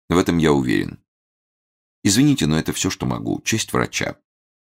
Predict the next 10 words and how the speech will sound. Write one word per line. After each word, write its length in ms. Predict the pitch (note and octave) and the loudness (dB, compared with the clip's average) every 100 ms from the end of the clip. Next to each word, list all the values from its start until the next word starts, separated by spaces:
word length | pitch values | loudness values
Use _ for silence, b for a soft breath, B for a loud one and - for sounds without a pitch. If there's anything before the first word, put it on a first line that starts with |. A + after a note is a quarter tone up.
| _ _ _ | _ _ _
Жалобные 540 | D2 C2+ D2 G#1+ A#1 A1+ | -2 0 2 0 -4 -4
интонации 560 | A1+ A#1+ B1 - - | -2 -2 0 0 0
патологоанатому 1000 | E2+ D2+ A#1+ A#1+ A1+ A1 G#1 A1+ - E2+ | 0 -2 -2 -4 -2 -4 -2 -2 -2 -2
с 120 | E2+ | -2
непривычки 500 | D#2 - A1+ A#1+ - | -4 -4 -2 -2 -4
давались 420 | E2+ D2 B1 C#2+ - | 0 0 2 -2 -2
плохо. 500 | D2+ C2 - - - _ _ - | -2 -2 -2 -8 -10 _ _ 0
И 80 | F2+ | 2
Эраст 260 | D2 C#2 | 4 2
Петрович 580 | - - C#3+ C3+ - - | -2 2 6 6 4 -8